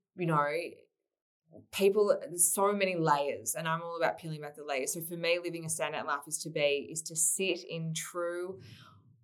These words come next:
honesty and, and, and have purpose every day, and, um, to just be me. I, it's, it's, it's,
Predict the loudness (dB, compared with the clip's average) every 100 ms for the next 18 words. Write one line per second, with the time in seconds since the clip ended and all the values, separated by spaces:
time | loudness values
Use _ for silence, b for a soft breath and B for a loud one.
0 | _ _ 8 8 6 6 6 6 4 4
1 | 4 2 -4 -6 -6 -6 -6 -10 -12 -8
2 | -6 -6 -10 -6 -8 -4 -2 -2 0 2
3 | 4 4 0 -4 -2 -2 -2 -6 -14 -10
4 | -10 -10 B B B B B 2 4 4
5 | 2 -4 -10 -14 -14 -14 _ _ -6 -4
6 | 4 6 6 2 -4 _ _ _ _ _
7 | _ _ _ _ _ _ _ 8 8 6
8 | 4 6 4 -2 0 2 2 0 0 -2
9 | 0 -2 4